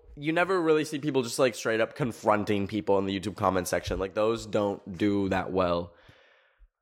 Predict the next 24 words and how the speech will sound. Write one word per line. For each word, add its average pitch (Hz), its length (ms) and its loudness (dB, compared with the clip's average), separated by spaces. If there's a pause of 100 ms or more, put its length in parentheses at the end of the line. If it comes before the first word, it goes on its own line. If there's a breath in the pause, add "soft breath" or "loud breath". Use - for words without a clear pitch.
(420)
But, 151 360 2 (1000)
you 156 160 0
know, 135 160 2
he 151 140 -6
took 170 160 -2
a 202 60 0
break 131 340 0
from 131 160 -4
making 117 340 -2
videos, 104 640 0
and 120 120 -2
his 139 160 0
content 143 460 -2
is 120 120 -4
very 123 760 -2
similar. 127 800 0
It's 127 200 -6
more 123 180 2
kind 143 160 -4
of, 123 100 -2
like, 127 140 0
focused 113 560 0
now 113 460 0
on, 98 420 0